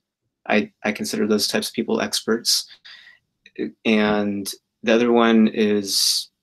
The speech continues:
those who are trustworthy, where what they say they will do, and typically they overachieve. And I find a lot of those people.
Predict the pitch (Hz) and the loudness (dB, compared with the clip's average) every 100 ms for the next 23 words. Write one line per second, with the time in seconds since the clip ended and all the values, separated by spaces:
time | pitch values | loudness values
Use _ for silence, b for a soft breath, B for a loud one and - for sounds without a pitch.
0 | _ _ - 113 123 127 127 131 117 110 | _ _ -4 2 4 4 2 4 4 6
1 | 107 110 104 107 107 - 101 - - _ | 4 0 -4 -4 -4 -6 -8 -10 -14 _
2 | _ _ _ _ _ _ _ _ 117 104 | _ _ _ _ _ _ _ _ -2 2
3 | 104 107 113 - 117 113 107 107 107 101 | 2 2 2 4 6 6 6 4 2 -2
4 | 101 _ _ _ _ _ _ - 107 - | -6 _ _ _ _ _ _ -4 -2 0
5 | - 123 117 107 107 - 110 104 98 - | 0 0 2 2 2 2 0 0 -8 -6
6 | - - - - _ _ _ _ _ _ | -10 -10 -18 -20 _ _ _ _ _ _
7 | _ _ _ _ _ _ _ b b b | _ _ _ _ _ _ _ b b b
8 | - 107 104 107 104 104 - 107 110 107 | -2 0 2 0 -2 -4 0 0 2 2
9 | 107 - 101 98 101 101 98 107 - - | 0 -4 -4 -4 -4 -6 -10 -10 -10 -10
10 | 113 110 | -8 -10